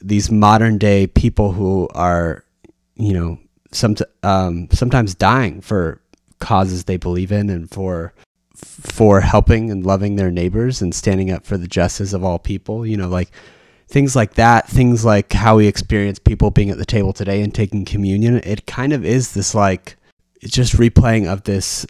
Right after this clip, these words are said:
in, in literature, we call it, like, an archetype of this original kind of blueprint that, uh,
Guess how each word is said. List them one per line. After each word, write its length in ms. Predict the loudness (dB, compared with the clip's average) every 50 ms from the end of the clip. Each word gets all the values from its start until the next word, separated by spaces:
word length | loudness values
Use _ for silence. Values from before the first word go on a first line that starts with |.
| -18 _ _ _ _ -20 -10
in, 260 | -6 -2 -2 -2 -2 -2 -2
in 220 | -2 0 2 2
literature, 340 | 4 4 4 2 2 0 0
we 80 | 0
call 220 | 0 -2 -2 -2 -2
it, 40 | -2
like, 120 | -4 -6
an 80 | -6 -4
archetype 600 | -4 -4 -4 -4 -4 -6 -6 -6 -6 -8 -14 -14 -12
of 160 | -12 -10 -6
this 260 | -6 -6 -6 -6 -6 -6
original 640 | -4 -2 -2 0 -2 0 -2 -2 -2 -2 -4 -4
kind 220 | -6 -6 -6 -6
of 140 | -6 -6 -4
blueprint 540 | -2 0 2 2 2 2 0 0 -4 -8 -12 _ _ _ _
that, 380 | -2 0 2 2 2 0 -2 -4
uh, 400 | -2 0 0 0 0 -2 -4 -8